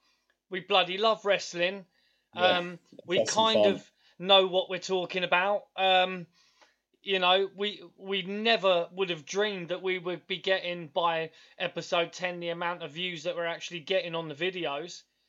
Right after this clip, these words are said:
Speaker 1: Uh, that's been absolutely amazing. Just well happy, mate.
Speaker 2: And yeah, that's it. That's exactly it. I mean, we, you know, with the subscriber count and, you know,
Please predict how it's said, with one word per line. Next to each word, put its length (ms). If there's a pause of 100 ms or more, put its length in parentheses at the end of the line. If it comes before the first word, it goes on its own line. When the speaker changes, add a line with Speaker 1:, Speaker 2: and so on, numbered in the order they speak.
(300)
Speaker 1:
Uh, 300
that's 200
been 380
absolutely 540
amazing. 580 (380)
Just 240
well 400
happy, 300
mate. 280 (1800)
Speaker 2:
And 180
yeah, 160
that's 260
it. 60
That's 200
exactly 380
it. 100
I 40
mean, 280
we, 240 (380)
you 100
know, 140
with 140
the 60
subscriber 560
count 440
and, 400 (1200)
you 100
know, 60